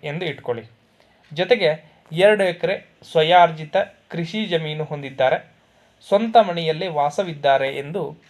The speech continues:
ಭಾವಿಸಿಕೊಳ್ಳಿ. ಇಂತಹ ಸಂದರ್ಭದಲ್ಲಿ ಯಾವ್ಯಾವ ಆಸ್ತಿ ಯಾರಿಗೆ ಸಲ್ಲಬೇಕು ಎಂದು ವಿಲ್‌ನಲ್ಲಿ ನಮೂದು ಮಾಡಬಹುದು. ಪತಿಗೆ, ಪತ್ನಿಗೆ, ಮಕ್ಕಳಿಗೆ,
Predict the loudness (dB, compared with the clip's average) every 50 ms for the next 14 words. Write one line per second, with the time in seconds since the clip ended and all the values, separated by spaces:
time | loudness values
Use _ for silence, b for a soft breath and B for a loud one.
0 | _ _ -8 0 0 0 0 0 -10 -12 -12 -12 -10 -10 -10 -14 -14 b b b
1 | b b b b b b _ -10 -10 0 6 6 6 6 6 2 0 2 2 0
2 | 2 0 -4 -4 -4 -4 -6 -8 -10 -12 b b b b b b b 2 4 6
3 | 6 6 6 4 2 2 4 2 2 2 2 2 0 0 -4 -12 -12 -12 -12 -12
4 | _ _ -2 2 4 6 6 6 4 4 -2 -4 -2 -2 -4 -2 -2 -4 -4 -6
5 | -6 -8 -10 -8 -8 -8 -10 -12 _ _ -8 -6 -6 -6 -4 -6 -6 -6 -6 b
6 | b b b b b b b _ -8 0 2 2 2 2 0 -2 -2 -4 -4 -4
7 | -8 -10 -10 -14 -18 -16 -8 0 2 2 2 2 -2 -6 -6 -8 -10 -2 2 4
8 | 4 4 2 -2 -6 -12 -12 -14 -16 -20 _ _ _ _ _ _ _ _ _ _
9 | -2 0 0 -2 -8 -8 -6 -8 -8 -10 -12 _ _ _ -8 -8 -6 -6 -10 -8
10 | -8 -6 -6 -8 -8 -10 _ _ _ _ -4 -4 -2 -2 -2 -2 -2 -4 -4 -8
11 | -8 -10